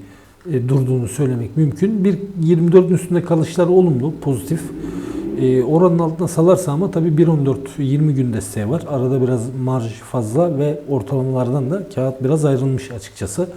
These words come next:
<clears throat> Dolayısıyla stop koyacak arkadaşlar bir yirmi dördün biraz altını tercih ed-, edebilir. Tamamen risk algınıza göre.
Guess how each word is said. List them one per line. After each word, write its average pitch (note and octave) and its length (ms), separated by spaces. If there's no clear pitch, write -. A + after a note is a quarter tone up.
<clears throat> D3 320
Dolayısıyla D3 360
stop - 340
koyacak B2 260
arkadaşlar B2 600
bir D#3 100
yirmi A#2+ 260
dördün C3+ 280
biraz B2 220
altını C3 380
tercih B2+ 400
ed-, - 760
edebilir. C3+ 380
Tamamen B2+ 360
risk - 240
algınıza B2+ 420
göre. G2 240